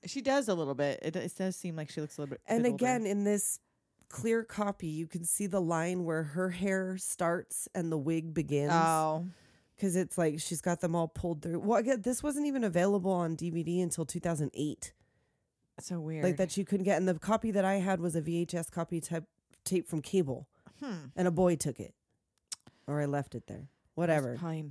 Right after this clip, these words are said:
Speaker 1: Pete.
Speaker 2: <laughs> Might have been. <laughs>
Speaker 1: So then back at his house on a stormy night, the phone
Speaker 2: Mm-hmm.
Speaker 1: rings. It's Alice.
Speaker 2: Yeah, meow, meow.
Speaker 1: "I can't see you tonight. I have to go somewhere with Mister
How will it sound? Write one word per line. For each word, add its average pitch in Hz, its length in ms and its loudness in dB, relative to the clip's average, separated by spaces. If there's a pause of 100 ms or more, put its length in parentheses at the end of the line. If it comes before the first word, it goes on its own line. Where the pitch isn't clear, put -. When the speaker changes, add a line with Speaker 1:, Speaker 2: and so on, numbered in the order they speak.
Speaker 1:
Pete. 156 420 -10
Speaker 2:
<laughs> - 1700 -10
Might 165 280 0
have 147 100 -4
been. 143 260 -4 (640)
<laughs> 302 60 6 (500)
Speaker 1:
So 339 180 0
then 214 240 -2
back 220 260 6
at 262 80 2
his 247 240 2
house 196 320 2
on 190 100 2
a 170 60 -2
stormy 185 440 0
night, 160 340 0
the 160 40 -4
phone 175 320 0
Speaker 2:
Mm-hmm. 151 60 2
Speaker 1:
rings. 185 280 0
It's 190 180 -4
Alice. 151 720 0 (260)
Speaker 2:
Yeah, 165 300 2
meow, 180 240 2
meow. 180 240 0
Speaker 1:
"I - 20 -4
can't 190 280 0
see - 180 -6
you 196 100 0
tonight. 170 480 -4 (340)
I - 40 -4
have 190 140 -4
to 196 60 -8
go 185 200 0
somewhere 170 280 -4
with 165 140 -8
Mister 175 240 -8